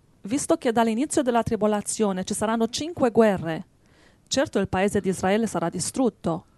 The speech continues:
Dio nostro Signore, con le sue sette coppe di ira,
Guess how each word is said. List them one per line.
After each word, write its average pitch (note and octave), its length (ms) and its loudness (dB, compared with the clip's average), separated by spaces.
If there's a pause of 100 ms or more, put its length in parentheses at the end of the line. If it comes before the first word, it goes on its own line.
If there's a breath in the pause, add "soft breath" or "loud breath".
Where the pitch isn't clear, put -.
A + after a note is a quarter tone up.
(800 soft breath)
Dio C#4 320 -2
nostro A3+ 300 -2
Signore, G3+ 580 -2
con G#3+ 140 -4
le G#3 80 -2
sue A3 240 -2
sette C4+ 480 -2
coppe A#3 500 0
di G#3 220 -4
ira, F3+ 360 -2